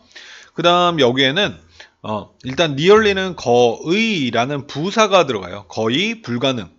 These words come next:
음. 자, make 동사가 오형식이고요. 여기가 목적어, 여기가 목적격 보어인데 이시 사용되면서 가목적어가 사용됐어요. 자, 진목적어는 동명사가 올 순 없죠.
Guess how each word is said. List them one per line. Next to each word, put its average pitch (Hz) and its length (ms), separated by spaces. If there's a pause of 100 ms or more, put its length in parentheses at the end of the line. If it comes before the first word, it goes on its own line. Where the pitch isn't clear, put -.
(140)
음. 95 160 (340)
자, 120 120
make 131 400
동사가 190 480
오형식이고요. 139 1080 (120)
여기가 113 320
목적어, 127 840
여기가 120 300
목적격 165 480
보어인데 139 500 (400)
이시 202 500
사용되면서 175 1040
가목적어가 165 1300
사용됐어요. 135 840 (580)
자, 123 200
진목적어는 196 1120
동명사가 170 600
올 127 120
순 131 160
없죠. 190 380